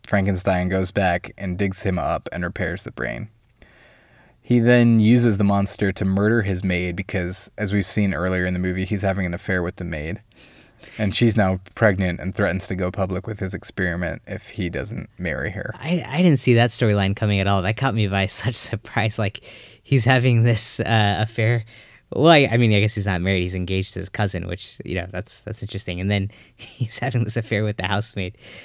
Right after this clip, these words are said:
Speaker 2: who, like, turns out to be pregnant. It kind of felt like a, like a, like a daytime drama or <laughs> something at some point.
Speaker 1: <laughs> Yeah.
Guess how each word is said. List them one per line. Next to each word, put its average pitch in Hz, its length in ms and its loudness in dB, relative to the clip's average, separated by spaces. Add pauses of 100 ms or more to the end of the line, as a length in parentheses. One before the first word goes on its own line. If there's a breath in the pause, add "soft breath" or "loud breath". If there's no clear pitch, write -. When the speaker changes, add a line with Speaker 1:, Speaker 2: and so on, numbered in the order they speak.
(140 loud breath)
Speaker 2:
who, - 120 -4
like, 101 160 4
turns 120 220 4
out 110 140 4
to 113 100 0
be 101 40 2
pregnant. 104 360 0
It - 20 -8
kind 170 160 4
of 165 60 2
felt 143 140 6
like 123 160 2
a, 98 260 2 (400 loud breath)
like 104 120 -2
a, 95 360 0
like 101 160 -2
a - 40 -2
daytime 101 380 0
drama 98 320 0
or 92 40 -2
<laughs> - 20 -2
something - 580 -2
at - 100 -6
some - 200 -2
point. - 240 -4 (260)
Speaker 1:
<laughs> 143 500 0
Yeah. - 220 0